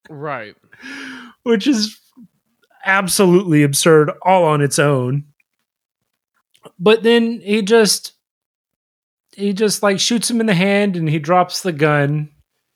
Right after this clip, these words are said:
Speaker 2: A lucky shot in the hand, I guess. And puts the gun to him and is like, "You're gonna do it." And he's like, "Okay." And then the next thing you know, he's, like, getting his family. Like, he knew where they were the entire time.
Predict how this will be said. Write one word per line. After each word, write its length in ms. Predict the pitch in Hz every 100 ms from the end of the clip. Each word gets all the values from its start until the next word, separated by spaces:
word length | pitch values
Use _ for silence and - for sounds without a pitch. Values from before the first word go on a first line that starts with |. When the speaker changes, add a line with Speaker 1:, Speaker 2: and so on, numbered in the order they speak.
| _ _ _ - 135 143
Speaker 2:
A 140 | 120
lucky 300 | 131 135 156
shot 320 | - 151 143
in 60 | 147
the 60 |
hand, 300 | 131 139 127
I 100 | 117
guess. 520 | 107 113 120 120 - - _ _ _ _ _ _ _ _ _ _ _ _
And 920 | 147 143 151 160 160 156 151 156 180 160 _ _ _
puts 220 | - 208 -
the 80 |
gun 280 | 151 175 185
to 220 | - 165
him 160 | 156 151
and 100 | 139
is 120 | 120
like, 240 | 143 131 185
"You're 120 | 196
gonna 280 | 190 175 156
do 200 | 185 185
it." 160 | 135 - - -
And 140 | 156 143
he's 340 | 147 156 147
like, 320 | 180 180 175 - _
"Okay." 800 | 196 202 - 196 190 180 180 170 _ _ _ _ _ _ _ _ _ _ _ _ -
And 160 | 175
then 140 | 190 190
the 80 | 190
next 260 | 202 196
thing 140 | 220 202
you 80 |
know, 240 | 196 202 202
he's, 240 | 180 185
like, 220 | 190 175 156 151 _ -
getting 260 | 170 185 170
his 140 | 147
family. 520 | - 156 151 117 101
Like, 220 | 110 135
he 140 | - 151
knew 200 | 151 180
where 140 | 185
they 100 | 180
were 300 | 170 151 151
the 160 | 147 139
entire 400 | 131 - 151 156
time. 640 | 147 139 131 127 131 131